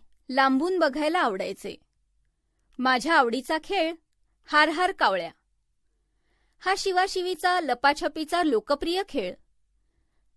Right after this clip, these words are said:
लवकर संपत नसे. मी, भीमा, रमेश, बाळू, प्रकाश, तानाजी अशी दहा बारा पोरे एकत्र यायचो. पोरांची साखळी ओवायची. ही साखळी पूर्ण झाली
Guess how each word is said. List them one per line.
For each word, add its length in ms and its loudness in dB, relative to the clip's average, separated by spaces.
लवकर 440 0
संपत 440 2
नसे. 340 -2
मी, 360 2
भीमा, 500 0
रमेश, 580 -2
बाळू, 460 0
प्रकाश, 580 -2
तानाजी 540 0
अशी 240 0
दहा 280 0
बारा 240 0
पोरे 280 0
एकत्र 400 0
यायचो. 520 -4
पोरांची 420 2
साखळी 420 -2
ओवायची. 580 0
ही 120 0
साखळी 380 -2
पूर्ण 360 -2
झाली 440 -2